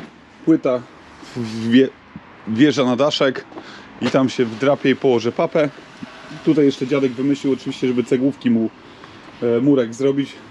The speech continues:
o którym nie rozmawialiśmy, nagle sobie wymyślił, a wiedział, że mamy limit czasowy, więc ja nie będę specjalnie tutaj zasuwał, żeby tu ewentualnie kończyć. Będziemy musieli się niestety postarać to dzisiaj wszystko zamknąć.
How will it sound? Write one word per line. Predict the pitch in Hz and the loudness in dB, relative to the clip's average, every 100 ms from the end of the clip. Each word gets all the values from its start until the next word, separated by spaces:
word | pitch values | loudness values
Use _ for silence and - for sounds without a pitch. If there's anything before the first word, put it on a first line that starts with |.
| 139 | -6
o | 117 | -6
którym | 110 139 127 | -2 0 2
nie | 131 | 2
rozmawialiśmy, | 131 139 123 123 131 139 | 0 0 0 0 0 -2
nagle | 131 123 | -2 -2
sobie | 117 123 | -2 -2
wymyślił, | 117 127 135 151 147 - - - - - - - - | 2 0 0 -2 -4 -6 -18 -18 -16 -18 -18 -10 -4
a | 131 | 0
wiedział, | 143 120 117 | 2 2 0
że | 123 | -2
mamy | 120 117 | -2 -2
limit | 113 113 - | -2 -2 -4
czasowy, | 127 113 104 104 127 - - - - - - - - - | -8 -6 -4 -4 -6 -12 -20 -20 -18 -18 -18 -18 -18 -8
więc | 110 95 | -6 -2
ja | 117 | -2
nie | 123 | -2
będę | 117 107 | -4 -6
specjalnie | - 110 120 110 | -8 -4 -4 -2
tutaj | 113 | -4
zasuwał, | 117 - 117 113 | -4 -4 -2 -2
żeby | 107 107 | -2 -2
tu | 117 | 0
ewentualnie | 107 110 113 113 110 | 0 -2 -2 -2 -2
kończyć. | 120 104 120 - - - - - - | -4 -6 -10 -14 -16 -20 -20 -20 -18
Będziemy | - 120 | -6 -4
musieli | 117 - 120 | -2 -4 -4
się | 127 | -4
niestety | 113 - 123 | -4 -6 -8
postarać | 120 113 127 117 - | -6 -2 0 -2 -2
to | 120 | -8
dzisiaj | 107 - 113 | -4 -6 -6
wszystko | - - 104 | -10 -8 -6
zamknąć. | 98 90 - - - | -4 -4 -8 -16 -18